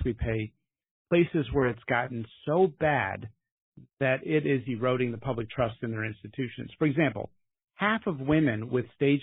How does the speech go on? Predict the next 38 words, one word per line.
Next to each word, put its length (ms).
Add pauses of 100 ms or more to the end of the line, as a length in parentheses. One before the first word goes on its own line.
(120)
four 200
breast 340
cancer 400
in 200
the 80
United 440
States 240 (100)
today 380 (360)
report 480
being 240 (100)
harassed 480 (340)
by 140
medical 400
debt 320
collectors. 440 (1000)
That's, 180 (180)
I 40
mean, 180
that's 240
a 60
disgrace. 760 (760)
That's 160
a 40
disgrace 500
to 80 (100)
surgical 320
oncology. 720
It's 120
a 60
disgrace 500 (580)
to 80
our 100
profession. 800
It's 160
a 40
disgrace 520
to 80
our 120